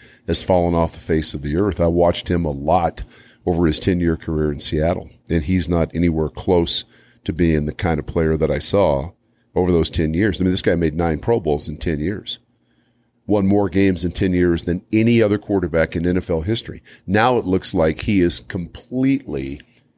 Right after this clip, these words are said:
uh, flummoxed and doesn't have really a clue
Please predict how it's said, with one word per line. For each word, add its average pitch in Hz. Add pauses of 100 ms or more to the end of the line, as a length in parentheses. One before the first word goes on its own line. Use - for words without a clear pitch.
(480)
uh, 76
flummoxed - (260)
and 85
doesn't 98
have 92 (460)
really 107
a 73
clue -